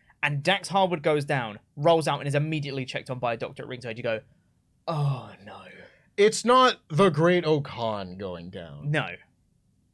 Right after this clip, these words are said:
Speaker 1: No. This is Dax
Speaker 2: It's
Speaker 1: Harwood.
Speaker 2: Dax Harwood.
Speaker 1: Dax Harwood.
Speaker 2: One of the top one or two best workers in this match.
Speaker 1: Yep.
Speaker 2: The dude, I was like, I sat there and I was like,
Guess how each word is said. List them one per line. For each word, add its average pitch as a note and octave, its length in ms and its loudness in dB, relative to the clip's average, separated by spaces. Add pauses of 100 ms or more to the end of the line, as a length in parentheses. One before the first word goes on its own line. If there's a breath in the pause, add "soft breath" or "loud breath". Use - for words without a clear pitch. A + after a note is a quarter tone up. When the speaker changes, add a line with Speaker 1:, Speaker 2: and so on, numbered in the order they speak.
(180)
Speaker 1:
No. A#2 180 -8 (420)
This E3+ 200 -6
is C3 80 -10 (140)
Dax E3 180 4
Speaker 2:
It's E3 180 -2
Speaker 1:
Harwood. C#3+ 160 2
Speaker 2:
Dax F#3 340 4
Harwood. F#2 760 -6
Speaker 1:
Dax G3+ 320 4
Harwood. C3+ 520 0 (120)
Speaker 2:
One F3+ 320 4
of G3 160 2
the F#3+ 180 0 (220)
top F#3 480 2
one F3+ 300 0
or F#3+ 180 2
two F3 240 0
best D#3 320 2
workers C#3+ 420 0
in B2 160 -4
this A#2 220 -8
match. G2 600 -10
Speaker 1:
Yep. B2 200 -4 (240)
Speaker 2:
The D3+ 160 2
dude, E3+ 320 2
I D#3+ 120 6
was D3 280 -2
like, C3+ 300 0 (100)
I G3+ 320 4 (240)
sat - 640 2
there D#3 160 2
and D3 80 4
I C#3+ 40 4
was C#3 120 2
like, A#2+ 160 -6